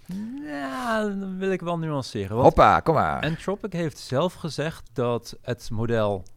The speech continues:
Speaker 1: eh, Mythos, wat dus ongeveer hetzelfde model
Speaker 2: Ja.
Speaker 1: is, maar dan zonder die, eh, guardrails, dat het te krachtig is om in normale handen te krijgen.
Speaker 2: Ja.
Speaker 1: Dus bijvoorbeeld, je kan hier, eh, allerlei biowapens mee maken. Of je kan allerlei dingen mee hacken die
Speaker 2: Je kan Windows hacken.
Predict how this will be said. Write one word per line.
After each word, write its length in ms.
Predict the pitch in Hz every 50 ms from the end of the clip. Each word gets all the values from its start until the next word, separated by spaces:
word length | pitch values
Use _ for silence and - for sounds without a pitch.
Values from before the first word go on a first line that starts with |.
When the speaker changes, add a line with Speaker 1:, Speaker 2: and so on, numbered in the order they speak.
| - - -
Speaker 1:
eh, 280 | - 107 98 95 90 90
Mythos, 600 | 90 92 110 117 135 143 - 175 185 220 - -
wat 120 | - 101
dus 160 | 107 95 -
ongeveer 280 | - 123 113 - - 113
hetzelfde 420 | - - - 113 110 107 - -
model 200 | 101 101 98 101
Speaker 2:
Ja. 60 | 135 180
Speaker 1:
is, 80 | -
maar 80 | - 104
dan 140 | 104 101 92
zonder 300 | - 117 107 104 101 95
die, 320 | 98 95 95 92 101 -
eh, 160 | 92 90 87 90 98
guardrails, 460 | 104 107 135 - - 160 180 175 - - - - - -
dat 160 | - 113 113
het 240 | - 127 - - - - _ _ _ - - -
te 200 | - 160 185 185
krachtig 500 | - - - 147 160 139 - - 160 -
is 260 | 170 185 196 - - - - _
om 300 | - 135 135 135 131 127
in 260 | - 123 123 120 120 113
normale 420 | 110 110 110 113 110 110 110 107
handen 340 | 90 101 98 92 90 82 85 - - _
te 260 | - - 98 90 87 - _ _ _ _ _ _ _
krijgen. 360 | - - 113 90 73 - - -
Speaker 2:
Ja. 100 | 160 160 - - -
Speaker 1:
Dus 120 | 110 104
bijvoorbeeld, 440 | 104 110 98 117 131 127 127 123 -
je 80 | 123
kan 260 | 117 - 139 135 135 123
hier, 420 | 117 120 117 117 117 113 104 98 - - - _ _ _
eh, 300 | - 107 101 101 104 104
allerlei 600 | - 110 110 110 107 107 107 101 98 98 101 104 104
biowapens 840 | 101 98 127 131 120 117 104 98 90 98 87 87 85 - 92 - -
mee 140 | 104 90
maken. 260 | 90 87 78 - - 101
Of 80 | 95 -
je 80 | 120 110
kan 200 | - 127 117 120
allerlei 880 | 117 135 151 147 147 127 110 131 127 127 131 - 135 120 113 117 120 107
dingen 360 | 110 123 123 123 120 113 107
mee 160 | 110 110 98
hacken 300 | 101 110 - - 120 101
die 100 | 98 113
Speaker 2:
Je 60 | 107
kan 140 | 101 98 80
Windows 280 | - 127 139 104 92 85
hacken. 280 | 87 80 - - 76